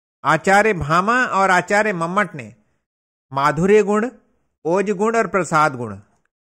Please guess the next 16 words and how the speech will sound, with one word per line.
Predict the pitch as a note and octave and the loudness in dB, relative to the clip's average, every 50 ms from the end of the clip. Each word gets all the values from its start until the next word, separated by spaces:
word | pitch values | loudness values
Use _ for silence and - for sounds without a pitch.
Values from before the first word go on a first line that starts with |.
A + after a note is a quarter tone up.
| _ _ _ _ _ C3 | _ _ _ _ _ -4
माधुर्य | C3 C3+ C#3 C#3 D3+ F#3 G3 G#3 | -2 -2 0 0 -2 -2 -2 -2
गुण, | F#3+ F#3+ G#3+ A3+ C4+ D4+ - _ _ _ _ _ _ _ _ - | -2 -2 -4 -6 -6 -8 -14 _ _ _ _ _ _ _ _ -6
ओज | D3+ F3 G3 F3+ | -4 -4 -4 -4
गुण | F#3 G3 G#3 G#3 | -6 -10 -6 -6
और | G#3+ G#3 F#3 | -6 -6 -6
प्रसाद | F3+ F#3 E3+ E3 F3+ E3 E3 F3+ F3 | -8 -8 -8 -6 -6 -6 -6 -6 -6
गुण, | F3+ G#3 A3+ B3+ A#3+ _ _ _ _ _ _ _ - | -6 -8 -8 -10 -12 _ _ _ _ _ _ _ -10
इन | G3+ A#3+ A#3 | -8 -8 -8
तीन | F#3+ - A3+ B3 C4 A#3 | -8 -6 -6 -6 -6 -4
काव्य | G#3 G#3+ F3+ F#3 F#3 G3+ | 0 0 2 2 2 0
गुणों | F#3 F#3 F3 F3+ E3+ | 0 2 0 0 0
को | - F#3 | 0 0
ही | G3 G3+ | -2 0
मान्यता | F#3+ E3 D3+ D3 D3 C#3+ C3+ D#3+ D3+ | 0 -2 -4 -2 -4 -2 2 2 0
दी | C3+ A#2+ B2 A2+ | 2 0 -4 -4
है। | G2+ F2+ F#2 - _ | -4 -6 -8 -16 _